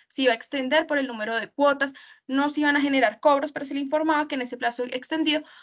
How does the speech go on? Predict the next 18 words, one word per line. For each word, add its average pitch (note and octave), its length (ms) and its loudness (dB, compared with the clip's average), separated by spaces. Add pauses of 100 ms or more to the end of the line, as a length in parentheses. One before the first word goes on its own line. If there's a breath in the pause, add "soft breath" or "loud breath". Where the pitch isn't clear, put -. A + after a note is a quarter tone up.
(140 loud breath)
pues, B3 140 2
se C4 80 0
iban G#3+ 180 0
a G#3 40 2
dividir A#3 340 -2
los G#3 260 -8 (160)
intereses A3+ 520 -2
causados G#3 520 0
correspondientes G#3+ 880 -8
a A2 160 0
ese G#2+ 200 -8
periodo. - 400 -8 (1400 soft breath)
Ahora A3 320 6
bien, C#4+ 240 4
ante C4 280 4
el A3+ 120 -2 (200 loud breath)
requerimiento A#3+ 540 -4
efectuado B3+ 680 2